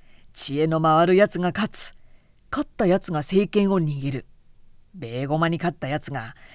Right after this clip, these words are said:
ベーゴマを踏んだくるようにです。そして踏んだくったベーゴマが彼のものであって、ドブへ捨てようとしまっておこうと、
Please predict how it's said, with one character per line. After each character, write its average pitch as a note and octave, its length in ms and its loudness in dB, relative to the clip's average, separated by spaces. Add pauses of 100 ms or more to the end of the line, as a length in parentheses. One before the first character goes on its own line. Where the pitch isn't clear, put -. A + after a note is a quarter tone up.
(140)
ベ C#3 280 -2
ー D3+ 40 -2
ゴ D#3+ 120 0
マ E3 180 2
を F3 60 2
踏 F#3 160 -4
ん F3+ 100 0
だ F#3+ 120 4
く G#3 100 -2
る F#3+ 100 4
よ G#3+ 140 6
う B3 40 4
に G3 100 2
で A#2+ 80 -4
す。 - 220 -12 (320)
そ - 180 -2
し - 80 -2
て G#3+ 100 0
踏 A3 140 -6
ん G#3+ 80 -2
だ - 80 4
く - 100 -14
っ - 100 -16
た F3+ 100 0
ベ F3+ 200 6
ー - 20 2
ゴ F#3+ 100 4
マ F3+ 120 0
が E3+ 300 0
彼 B3+ 200 0
の A3+ 120 2
も G3+ 100 2
の A#3+ 120 2
で F#3 120 2
あ D3 80 -2
っ F3+ 80 -4
て、 - 400 -12 (440)
ド C3+ 220 -4
ブ C#3 160 -4
へ C#3+ 80 0
捨 - 120 -8
て F3 100 0
よ F#3 140 2
う F#3+ 60 0
と C#3 340 -2
し - 160 -8
ま F3 100 0
っ F#3+ 40 -2
て - 160 -4
お G#3 100 -2
こ A#3+ 160 0
う - 40 -2
と、 F3+ 240 -2